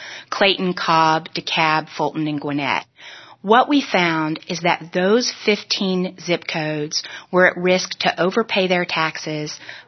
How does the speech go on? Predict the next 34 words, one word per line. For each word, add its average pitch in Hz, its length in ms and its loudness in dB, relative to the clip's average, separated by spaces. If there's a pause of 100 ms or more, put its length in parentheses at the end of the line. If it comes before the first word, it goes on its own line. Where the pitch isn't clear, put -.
(100)
by 165 320 4
over 175 240 0
seventy-one 180 1040 0
point - 300 -4
six - 360 -4
million 151 380 -2
dollars. - 580 -4 (540)
Let 214 200 4
me 247 140 4
give 196 200 2
you 180 380 2 (120)
a 165 160 -2
detailed 165 920 2
analysis 160 640 0
of 160 160 -2
one 170 160 2
particular 151 540 -4
zip 143 280 -4
code. 131 340 -8 (420)
We'll 214 100 4
talk 202 260 2
about 180 300 2
three 170 240 0
oh 165 60 2
three 160 240 -2
one 151 240 -2
five, 139 540 0 (160)
which 175 240 0 (120)
is, 165 600 0
if - 160 -8
you're 160 80 -4
familiar 185 440 2
with 185 200 0
Atlanta, 165 680 -2